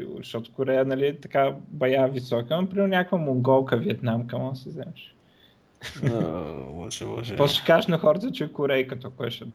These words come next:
Speaker 1: разбере?
Speaker 2: Кой, кой ще разбере, да, в крайна сметка. В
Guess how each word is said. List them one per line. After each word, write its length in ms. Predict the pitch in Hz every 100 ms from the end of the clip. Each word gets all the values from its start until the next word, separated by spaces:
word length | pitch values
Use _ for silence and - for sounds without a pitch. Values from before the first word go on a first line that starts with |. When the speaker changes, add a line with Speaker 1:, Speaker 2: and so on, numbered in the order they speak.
| _
Speaker 1:
разбере? 280 | - - - - _ -
Speaker 2:
Кой, 180 | 185 156
кой 160 | 160
ще 140 | 151 123
разбере, 340 | 113 117 113
да, 380 | - 113 110 104 - 107
в 140 | -
крайна 240 | 110 104
сметка. 420 | 101 107 104 - 107 _ _ _ _ _ _ 220 214 - - - _ - - _ 127 135
В 180 | 120